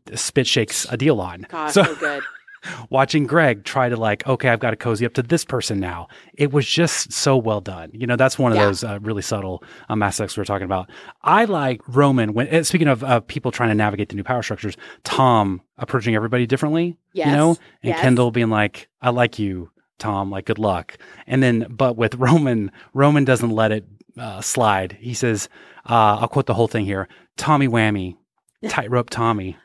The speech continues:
Speaker 1: riding a little subtle cycle across Niagara Falls."
Speaker 2: <laughs>
Speaker 1: "Tiptoe Tommy, lip balm Tom Wham, lubing up his lips to kiss my butt." <laughs>
Speaker 2: <laughs> That's so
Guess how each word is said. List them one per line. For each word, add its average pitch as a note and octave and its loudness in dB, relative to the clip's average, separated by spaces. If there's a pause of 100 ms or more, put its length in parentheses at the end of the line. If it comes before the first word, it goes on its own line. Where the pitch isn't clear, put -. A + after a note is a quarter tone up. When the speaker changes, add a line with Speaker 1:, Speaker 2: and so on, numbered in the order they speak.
(500)
Speaker 1:
riding A#2 0
a A2 -2
little A#2+ -2
subtle C#3+ 0
cycle A#2 0
across A2 -2
Niagara A2 0
Falls." G2+ -2
Speaker 2:
<laughs> - -10
Speaker 1:
"Tiptoe F#3 0
Tommy, F3 2
lip C3+ 0
balm D#3 4
Tom D#3 2
Wham, D3+ 2
lubing B2+ 0
up C#3+ -2
his D#3 -4
lips B2+ 0
to - -16
kiss B2 -4
my A#2+ 4
butt." A2+ -2
<laughs> - -6
Speaker 2:
<laughs> - -
That's A4+ -6
so G4+ -4